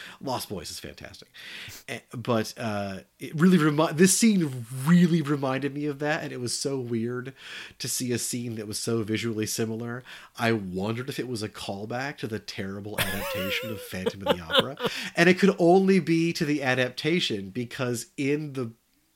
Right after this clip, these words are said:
Speaker 1: stage show, it looks really different,
Speaker 2: Mm-hmm.
Speaker 1: but it does kinda look like that, like, they're up high and he's behind a statue of a
Speaker 2: Mm-hmm.
Speaker 1: butt. Like, it's got, it's got a lot of visual similarities.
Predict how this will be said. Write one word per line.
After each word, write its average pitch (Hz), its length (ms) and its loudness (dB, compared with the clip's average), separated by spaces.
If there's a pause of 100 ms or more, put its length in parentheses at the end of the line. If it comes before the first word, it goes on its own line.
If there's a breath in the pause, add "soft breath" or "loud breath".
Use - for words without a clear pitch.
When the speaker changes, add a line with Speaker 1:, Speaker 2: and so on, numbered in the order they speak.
Speaker 1:
stage 214 480 0
show, 101 600 2 (920 loud breath)
it 151 140 -2
looks 139 360 2
really 147 560 2
different, 117 680 -2
Speaker 2:
Mm-hmm. 101 260 -2 (180)
Speaker 1:
but 127 300 -2
it 135 180 -8
does 147 320 -4 (340)
kinda 151 440 -2
look 131 480 -2
like 95 400 -6
that, 98 420 -6 (800 soft breath)
like, 107 220 -6
they're 117 240 2
up 113 180 -2
high 101 600 -2 (480 soft breath)
and 110 160 -4
he's 110 200 -4
behind 98 400 -4
a 113 60 -6
statue 127 580 -2
of 104 140 -8
a 117 40 -4
Speaker 2:
Mm-hmm. 98 100 -4
Speaker 1:
butt. 87 340 0 (1300)
Like, 117 240 -6
it's 120 140 -10
got, 131 240 -2
it's 131 100 -4
got 143 140 -2
a 139 80 0
lot 135 120 0
of 127 80 -2
visual 127 320 0
similarities. 117 880 -4